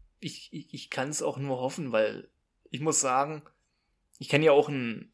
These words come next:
Kumpel von mir, der ein extrem großer Bottas-Fan ist, der auch schon gesagt hat, boah, wenn Bottas aus der Formel eins ist, wird's für ihn auch erstmal uninteressanter, weil das sein absoluter Favorite ist.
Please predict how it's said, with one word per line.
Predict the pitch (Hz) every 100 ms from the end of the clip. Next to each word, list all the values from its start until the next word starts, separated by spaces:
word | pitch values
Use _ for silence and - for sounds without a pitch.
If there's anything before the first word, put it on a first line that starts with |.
| _ -
Kumpel | 170 160
von | 165 147
mir, | 135
der | 131
ein | 127
extrem | - - 143 151 151 139
großer | 139 139 143
Bottas-Fan | 143 147 139 - 139 131
ist, | 131 -
der | -
auch | 139
schon | 139 135
gesagt | 123 127 -
hat, | 143 127 - - - _
boah, | 120 120
wenn | 120
Bottas | 131 135 139 -
aus | -
der | 131
Formel | 127 131 127
eins | 78 123 147 -
ist, | 87 - 135
wird's | 120 -
für | 135
ihn | - 139
auch | - -
erstmal | 104 123 117
uninteressanter, | 131 127 123 127 120 117 120 135 143 - - -
weil | 107 117
das | 113
sein | 123 120
absoluter | - - 135 131
Favorite | - 147 147 127 123
ist. | 143 -